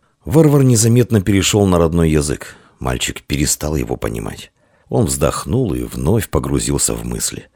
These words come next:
Из всего сказанного он постиг, что у ночи есть свой коварный бог, неизвестный в этой земле. Отряд не находился в опасности.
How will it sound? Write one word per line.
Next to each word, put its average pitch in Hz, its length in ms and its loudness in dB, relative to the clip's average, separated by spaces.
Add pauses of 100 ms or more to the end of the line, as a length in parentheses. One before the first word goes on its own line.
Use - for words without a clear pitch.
(280)
Из 73 140 2
всего 120 340 2
сказанного 131 720 4
он 107 180 2
постиг, 113 500 0
что - 240 -4
у 65 140 -2
ночи 95 360 0
есть 80 340 0
свой 76 440 2
коварный 78 480 0
бог, 95 300 0 (240)
неизвестный 90 800 2
в 69 60 0
этой 65 220 -2
земле. 58 380 -8 (600)
Отряд 95 480 0
не 98 100 2
находился 90 520 0
в 62 80 -6
опасности. - 560 -6